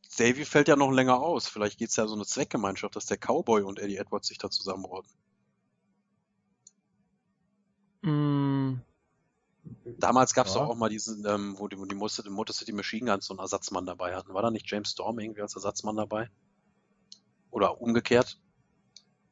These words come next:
Speaker 1: Da musste einer, weil der eine nicht antreten konnte, dann, äh, äh, ist der eine aus dem anderen Tag-Team damit angetreten, hat mit denen die Gürtel verteidigt.
Speaker 2: Ja, ja, genau.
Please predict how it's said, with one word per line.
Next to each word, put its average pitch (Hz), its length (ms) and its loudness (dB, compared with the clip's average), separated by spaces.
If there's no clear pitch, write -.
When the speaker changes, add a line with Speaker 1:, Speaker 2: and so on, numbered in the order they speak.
Speaker 1:
Da 101 120 -2
musste 101 280 2
einer, 107 300 6
weil 101 120 6
der 98 120 8
eine 104 160 4
nicht 104 180 -2
antreten 113 420 2
konnte, 110 280 -2
dann, 104 160 2
äh, 104 40 4
äh, 98 800 -6
ist - 160 -6
der 101 80 6
eine 107 140 2
aus 107 120 2
dem 101 100 -4
anderen 104 240 0
Tag-Team 104 320 -4
damit 92 240 -4
angetreten, 95 480 -8
hat 95 120 -8
mit 98 140 -16
denen 98 180 -6
die 98 80 -8
Gürtel 101 240 -2
verteidigt. 92 420 -6
Speaker 2:
Ja, 135 100 4
ja, 131 220 8
genau. 120 500 2